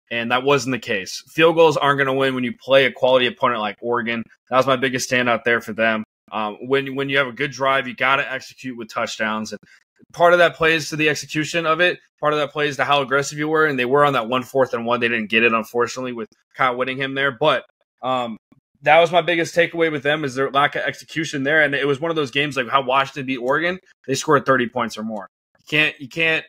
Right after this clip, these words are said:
you can't beat Oregon if you're not scoring thirty points and rely on your defense that much.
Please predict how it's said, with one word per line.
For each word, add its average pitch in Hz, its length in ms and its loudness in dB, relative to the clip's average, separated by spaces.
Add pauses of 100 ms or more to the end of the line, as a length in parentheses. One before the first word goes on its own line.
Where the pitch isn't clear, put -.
(140)
you 135 120 -14
can't 165 240 -2
beat 151 100 0
Oregon 135 340 2
if 113 80 -6
you're 127 80 -6
not 127 160 2
scoring 123 280 -8
thirty 123 200 -4
points 120 400 -8
and 113 140 -10
rely 127 280 0
on 127 60 -4
your 120 80 -8
defense 113 460 -10
that 110 180 -4
much. 113 320 -4